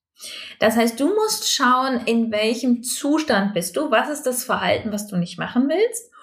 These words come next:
und wie kannst du ein kleines bisschen mehr das machen, was du machen willst. Also tief durchatmen und ein Glas Wasser trinken ist übrigens eine super Alternative, ja, das ist eins von den vielen, vielen Dingen, die du machen kannst. Ich werde dir gleich noch ganz viel mehr nennen.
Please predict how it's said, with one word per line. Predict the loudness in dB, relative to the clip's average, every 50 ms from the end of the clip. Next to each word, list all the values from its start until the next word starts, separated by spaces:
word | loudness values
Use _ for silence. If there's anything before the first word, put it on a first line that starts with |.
| -20 -20 -20 -20 -14 _
und | 6 8 8 8 6 4
wie | 2 0 0 0 0
kannst | -2 -2 -2 -2 -2
du | -2
ein | -2 -2 -4 -4
kleines | -4 -6 -4 -4 -4 -2 0 2 2 4 2 2 0 -2
bisschen | -6 -8 -4 -2 2 2 4 4
mehr | 4 4 2 2
das | 0 -2 -4 -4
machen, | -8 -10 -8 -10 -10 -10
was | -12 -14 -14
du | -14 -14
machen | -14 -16 -16 -18 -20 -18
willst. | -18 -18 -18 -18 -20 -20 _ _ -20 -20 -20 -20 -20 -8 _
Also | 0 4 4 4 4 2 -2 -8 -4
tief | -2 -2 -2 -2 -4
durchatmen | -2 -2 -2 0 0 0 -2 0 -2 -6 -6 -6
und | -6
ein | -8 -8
Glas | -8 -8 -8 -4 -4
Wasser | -4 -4 -4 -6
trinken | -6 -6 -6 -6 -6 -8
ist | -10 -12
übrigens | -12 -8 -6 -6 -6 -4 -6
eine | -8 -8 -8
super | -10 -8 -6 0 2 4 6 6 6 4 4 2 2 2 2 2
Alternative, | 0 0 0 -2 -4 -6 -6 -6 -6 -8 -8 -4 -4 -2 0 0 -2 -2 -4 -4
ja, | -2 0 2 2 2 0 -2
das | -6 -8 -8
ist | -10 -10 -4
eins | -2 0 0 0 -2 -6
von | -8 -6 -6
den | -6 -6 -6
vielen, | -4 -2 -2 0 0 0
vielen | -2 0 0 0 0
Dingen, | 0 -2 -2 -2
die | -2 -4
du | -2 -2 0
machen | 2 2 0 0 -2 -6 -10 -12
kannst. | -12 -12 -10 -10 -10 -10 -10
Ich | -12 -6 -4
werde | -4 -2 -2
dir | -4 -4
gleich | -4 -6 -6
noch | -8 -10 -8
ganz | -6 -6 -6 -8
viel | -8 -6 -6 -4
mehr | -4 -4 -2 0
nennen. | 0 0 0 -2 -4 -6 -6 -8 -10